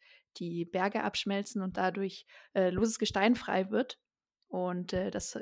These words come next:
große Bergstürze aus-, auslösen kann, ähm, die natürlich die Bevölkerung in den Tälern bedroht. Und da habe ich schon angefangen, Daten zu sammeln mit, äh, geophysikalischen Messmethoden. Und das war eigentlich meine erste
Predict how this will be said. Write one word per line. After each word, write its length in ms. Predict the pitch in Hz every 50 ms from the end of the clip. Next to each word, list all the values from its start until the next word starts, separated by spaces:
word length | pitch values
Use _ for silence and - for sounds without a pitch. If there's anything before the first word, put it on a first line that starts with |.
| - _
große 300 | - 196 202 202 - 196
Bergstürze 500 | 175 185 196 - - 208 196 - - -
aus-, 420 | - 185 185 185 - - - - _ _ _ _ _ _ -
auslösen 480 | 190 190 - - 196 190 196 - 196
kann, 500 | - - 190 185 185 185 185 185 180 -
ähm, 300 | - 175 170 170 170 175
die 80 | 170 170
natürlich 320 | 180 175 175 - 185 -
die 80 | - 175
Bevölkerung 460 | 175 - - 185 185 - 180 175 175
in 60 | 175
den 120 | 180 190 170
Tälern 380 | - 220 226 214 208 202 208 - -
bedroht. 480 | 202 - 208 - 202 202 202 202 - _ - - - - - - -
Und 140 | 185 170
da 100 | 180 185
habe 140 | 220 247 226
ich 80 | 226 -
schon 140 | - 196 -
angefangen, 640 | 202 202 208 202 - - 202 190 185 185 180 175 - - _ _ _ -
Daten 380 | 160 170 185 208 - 202 175
zu 180 | - - - 185
sammeln 480 | - - - 185 185 202 262 330 330
mit, 240 | 226 180 175 - -
äh, 220 | 220 202 196 196 190
geophysikalischen 1080 | - - 196 214 220 - 214 190 202 196 - 196 196 196 208 - - 175 175 175 180
Messmethoden. 720 | 180 202 - - - 214 220 - - 240 254 262 - 330 370 _ _ _ _ _ _ - - - -
Und 160 | - - 190 214
das 160 | 226 - 220
war 160 | 208 196 -
eigentlich 460 | - 196 202 196 196 196 - - - _ _ _ _ _ _ -
meine 280 | 202 196 202 196 - -
erste 760 | 190 196 214 233 - - - - 214 208 208 202 202 -